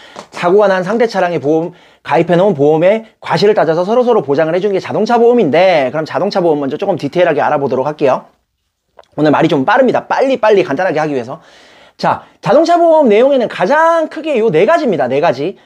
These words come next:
뭐 추가적인 특약에 대해서는 가-, 이따가 간단하게만 설명을 드릴게요. 이 네 가지. 첫 번째, 대인이라고 돼 있습니다. 대인.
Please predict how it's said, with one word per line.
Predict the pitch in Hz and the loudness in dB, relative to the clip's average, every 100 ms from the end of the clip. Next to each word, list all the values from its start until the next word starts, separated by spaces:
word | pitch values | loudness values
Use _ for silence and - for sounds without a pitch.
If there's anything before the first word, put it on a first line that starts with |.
| - | -8
뭐 | 135 135 | -6 -4
추가적인 | - 339 339 269 226 | -2 0 0 -2 -4
특약에 | 277 294 220 | -2 0 2
대해서는 | 180 160 147 | 0 -2 -8
가-, | - 165 | -8 -8
이따가 | 160 175 160 | -4 -2 -2
간단하게만 | 175 269 240 175 151 | -2 -2 0 -2 -2
설명을 | 180 190 143 | -2 -2 -4
드릴게요. | 131 120 117 143 - - - - | -6 -6 -6 -8 -12 -20 -16 -2
이 | 226 | 0
네 | 170 185 | 2 2
가지. | 302 226 127 113 _ _ - | 2 0 -4 -8 _ _ -12
첫 | 349 | -6
번째, | 403 339 214 | -4 0 -2
대인이라고 | - 196 247 - - 262 349 294 | 0 2 2 0 -2 -2 0 0
돼 | 165 | 0
있습니다. | 139 147 123 117 | -4 -6 -10 -8
대인. | 143 151 147 196 151 98 | -2 -2 0 -2 -2 -6